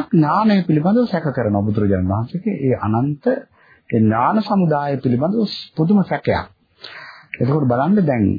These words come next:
උන්වහන්සේගේ රූපශ්‍රිය කෙරෙහි සැක කරනවා. ඒ වගේම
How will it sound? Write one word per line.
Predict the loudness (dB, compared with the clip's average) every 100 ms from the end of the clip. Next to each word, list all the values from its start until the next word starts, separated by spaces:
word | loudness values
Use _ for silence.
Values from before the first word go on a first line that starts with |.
| 0
උන්වහන්සේගේ | 2 2 2 -2 0 2
රූපශ්‍රිය | 0 0 -4 -6 -2 0 0 0
කෙරෙහි | 0 0 0 _ _ _ -20 -20 _
සැක | -8 -4 -2
කරනවා. | -2 0 2 0 -4 _ _ _ _ -2
ඒ | -2
වගේම | 0 2 4